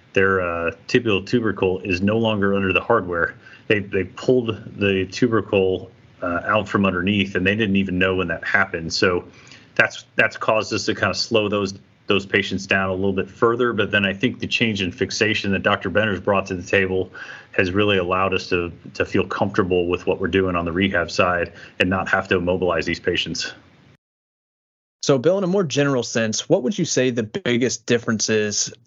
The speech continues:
Speaker 2: when it comes to the rehab process for those three surgeries that can be performed, including the soft tissue realignment of the medial lubrication, the triot, and the distalization?
Speaker 1: Yeah, the biggest difference is, is timing.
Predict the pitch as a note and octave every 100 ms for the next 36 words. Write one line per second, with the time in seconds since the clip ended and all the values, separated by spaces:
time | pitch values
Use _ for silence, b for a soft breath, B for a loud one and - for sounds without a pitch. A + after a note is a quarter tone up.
0 | - - A#2+ A2 - D#3+ D#3 A#2+ A#2+ A2
1 | G2+ A2 G#2 G#2+ - A2 G#2+ - A2+ G#2+
2 | A2 G#2+ G#2 A2 G#2 G2+ F#2 G2+ - G2+
3 | G2 G#2 - A#2 A2+ G#2 - A#2 - A#2
4 | A2 G2+ G#2 G#2 G#2+ G#2+ G#2+ - B -
5 | G#2 G#2+ G#2+ G#2 G#2 G#2+ G#2 G#2+ G2+ G2
6 | A2+ G#2 F2+ F#2+ G2+ G2+ F#2+ F#2+ - -
7 | _ _ _ _ _ _ _ _ _ _
8 | _ _ _ - G2+ G2 C#3 E3 - A#2+
9 | A#2 G2 F2+ - _ F#2+ F2 - A2 G2+
10 | F2 E2+